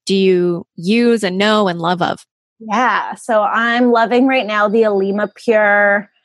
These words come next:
Speaker 2: powdered foundation. So Alima Pure has one of the most acne-safe powdered foundations available.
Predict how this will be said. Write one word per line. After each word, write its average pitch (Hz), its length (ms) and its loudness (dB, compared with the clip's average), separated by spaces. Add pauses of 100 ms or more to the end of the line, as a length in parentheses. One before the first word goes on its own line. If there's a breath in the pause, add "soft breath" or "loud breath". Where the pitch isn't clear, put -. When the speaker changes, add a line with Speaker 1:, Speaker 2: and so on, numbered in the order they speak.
(140)
Speaker 2:
powdered 233 400 2
foundation. 240 760 0 (600 loud breath)
So 285 200 2
Alima 294 360 2
Pure 302 280 0
has 285 160 0
one 247 140 0
of 233 120 -2
the 240 60 2
most 226 260 -4 (100)
acne-safe 233 840 -2
powdered 196 420 -4
foundations 190 920 -6 (180)
available. - 580 -4